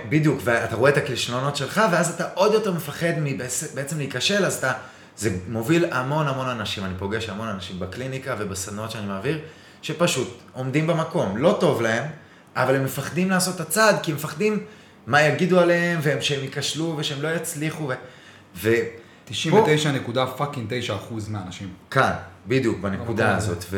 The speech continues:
Speaker 1: ומשפט שהוא מסגרת ככה מגניבה,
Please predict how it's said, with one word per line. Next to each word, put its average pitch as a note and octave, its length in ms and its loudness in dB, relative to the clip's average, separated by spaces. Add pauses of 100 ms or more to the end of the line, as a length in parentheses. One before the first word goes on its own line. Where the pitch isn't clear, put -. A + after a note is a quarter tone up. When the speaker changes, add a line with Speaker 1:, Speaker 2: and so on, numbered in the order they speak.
(600)
Speaker 1:
ומשפט G3+ 420 0
שהוא B2 360 0
מסגרת A#2+ 600 2
ככה B2 300 -6
מגניבה, A2 560 2